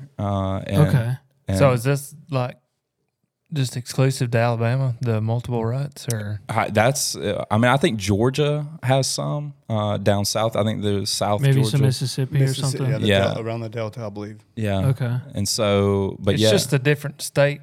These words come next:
Speaker 4: strands that they've brought in.
Speaker 2: That, that's the, I mean, that's one of the theories I've heard.
Speaker 4: Right.
Speaker 2: You know, I've also heard that it's weather,
Speaker 3: Just,
Speaker 2: but
Speaker 3: yeah, follows the weather.
Speaker 2: Yeah, but, you know, I'm, I also know it's photo period, like,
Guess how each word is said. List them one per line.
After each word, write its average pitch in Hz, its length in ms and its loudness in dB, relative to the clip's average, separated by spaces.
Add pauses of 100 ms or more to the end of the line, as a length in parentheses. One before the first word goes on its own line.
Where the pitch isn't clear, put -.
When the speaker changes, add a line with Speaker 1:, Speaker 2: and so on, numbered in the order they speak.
Speaker 4:
strands 139 600 0
that 120 120 -2
they've 117 180 -2
brought 117 280 4
in. 120 380 0
Speaker 2:
That, 120 320 0
that's 165 340 2
the, 117 640 -2
I - 20 2
mean, 113 120 4
that's 117 180 2
one 127 120 2
of 107 40 4
the 101 100 0
theories 104 320 0
I've 95 120 -2
heard. 107 320 0
Speaker 4:
Right. 110 280 -4
Speaker 2:
You 110 120 -2
know, 101 140 2
I've 98 60 0
also 98 280 4
heard 98 340 2
that 95 160 -2
it's - 380 -6
weather, 104 400 2
Speaker 3:
Just, 107 180 2
Speaker 2:
but 98 220 4
Speaker 3:
yeah, 113 100 -2
follows 117 380 -6
the 117 60 -6
weather. 113 460 -6
Speaker 2:
Yeah, 107 340 4
but, 101 280 -2
you 104 100 0
know, 95 140 -2
I'm, 95 340 -6
I 98 180 -4
also 101 260 0
know 95 140 0
it's 80 120 -8
photo 101 300 0
period, 98 480 -6
like, 92 340 -8